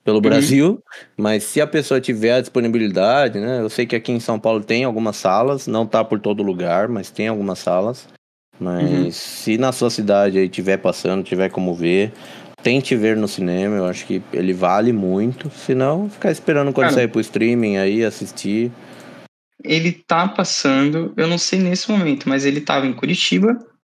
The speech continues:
Speaker 2: Belo Horizonte, Brasília, é, Rio de Janeiro, Niterói, Porto Alegre, São Paulo, Salvador e Recife.
Speaker 1: É.
Speaker 2: Então, ele tá
Speaker 1: As
Speaker 2: passando em até
Speaker 1: principais
Speaker 2: que
Speaker 1: cidades, é.
Speaker 2: Ele tá passando até em bastante lugar, assim.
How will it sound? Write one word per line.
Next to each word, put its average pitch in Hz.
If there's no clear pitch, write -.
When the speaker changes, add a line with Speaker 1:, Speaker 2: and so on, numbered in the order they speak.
Speaker 2:
Belo 147
Horizonte, 160
Brasília, 147
é, 135
Rio 156
de 170
Janeiro, 175
Niterói, 135
Porto 156
Alegre, 147
São 156
Paulo, 170
Salvador 151
e -
Recife. -
Speaker 1:
É. -
Speaker 2:
Então, 127
ele 127
tá 127
Speaker 1:
As 143
Speaker 2:
passando 151
em 156
até 101
Speaker 1:
principais 123
Speaker 2:
que -
Speaker 1:
cidades, 87
é. 78
Speaker 2:
Ele 139
tá -
passando 156
até 156
em 160
bastante 185
lugar, 175
assim. 143